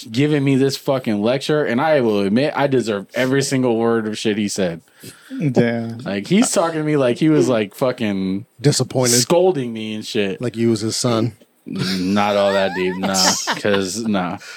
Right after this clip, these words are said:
Speaker 1: He's scolding me, and I'm just like, "Yeah, my bad. I'm sorry. I didn't, like," you know, I'm just like, "I, I know it was stupid of me." I was like, "I, I was just, I wasn't gonna sit there and argue, but, like, yeah." And then he gave me a ticket.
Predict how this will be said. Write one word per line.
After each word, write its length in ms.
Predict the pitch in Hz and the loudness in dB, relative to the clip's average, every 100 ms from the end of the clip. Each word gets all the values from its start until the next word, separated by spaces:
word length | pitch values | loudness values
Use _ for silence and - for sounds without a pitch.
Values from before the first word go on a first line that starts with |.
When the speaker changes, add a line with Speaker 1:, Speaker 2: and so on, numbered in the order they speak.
| - | -20
Speaker 1:
He's 220 | - 180 - | 0 2 2
scolding 400 | 190 202 208 196 | 4 4 4 2
me, 80 | |
and 80 | 185 | 0
I'm 120 | 170 | 0
just 200 | 156 147 | 0 0
like, 160 | 139 123 | 0 2
"Yeah, 260 | 120 123 123 | 2 4 2
my 200 | 117 113 | 2 0
bad. 300 | 101 101 104 | 0 0 0
I'm 140 | 104 | -2
sorry. 520 | - 92 95 98 95 | 0 0 2 2 0
I 80 | 95 | 0
didn't, 240 | 98 101 98 | 0 -2 0
like," 220 | 98 92 - _ _ | -2 -2 -12 _ _
you 140 | 127 107 | 0 2
know, 100 | 98 | 2
I'm 120 | 98 | 0
just 160 | 98 101 | -2 -2
like, 200 | 92 - | -2 -4
"I, 200 | 95 98 - | -4 -4 -2
I 20 | 110 | 0
know 180 | 113 110 | 2 2
it 40 | |
was 120 | 110 | 0
stupid 400 | - 101 90 95 | -2 -2 -2 -4
of 100 | 95 | -4
me." 280 | 95 95 98 _ _ _ _ _ _ _ _ | -4 -4 -4 _ _ _ _ _ _ _ _
I 80 | 85 | -8
was 120 | 95 | -2
like, 140 | 104 107 | 0 2
"I, 260 | 135 170 - | 0 0 0
I 100 | 185 | 4
was 180 | 220 202 | 4 2
just, 180 | 202 - | -4 -2
I 60 | |
wasn't 220 | 233 214 185 | 0 2 0
gonna 120 | 135 | 0
sit 180 | - 143 | -2 -2
there 100 | 214 | -2
and 80 | |
argue, 340 | 95 101 90 87 | 0 0 0 -2
but, 260 | 87 90 | -6 -8
like, 280 | 104 95 92 - | -4 -2 -2 0
yeah." 300 | 101 92 87 | 0 0 -2
And 120 | 104 | 0
then 100 | 117 | 0
he 160 | 147 160 | 0 0
gave 160 | 156 | 2
me 140 | 147 127 | 2 0
a 40 | |
ticket. 560 | - 113 113 110 117 | 0 -2 2 2 0